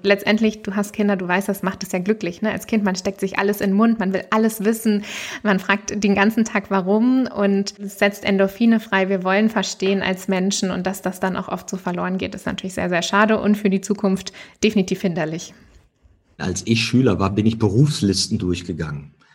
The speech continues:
Speaker 2: "Was willst du denn mal werden?" Ja, und dann sind wir diese Listen durchgegangen, ne?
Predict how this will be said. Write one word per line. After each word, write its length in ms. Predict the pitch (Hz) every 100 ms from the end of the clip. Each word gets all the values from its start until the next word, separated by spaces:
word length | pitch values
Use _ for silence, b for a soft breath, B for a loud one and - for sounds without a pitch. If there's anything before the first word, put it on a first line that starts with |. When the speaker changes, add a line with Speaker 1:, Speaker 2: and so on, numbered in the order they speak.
| b _
Speaker 2:
"Was 280 | 92 - -
willst 320 | 101 110 -
du 60 |
denn 240 | 98 87 90
mal 220 | 90 92
werden?" 500 | 104 113 92 - B B B B
Ja, 140 | 95
und 140 | 85 87
dann 60 |
sind 120 | 87 95
wir 80 |
diese 200 | 98 104
Listen 300 | 127 170 -
durchgegangen, 640 | 90 82 - 80 73 71 71
ne? 200 | 78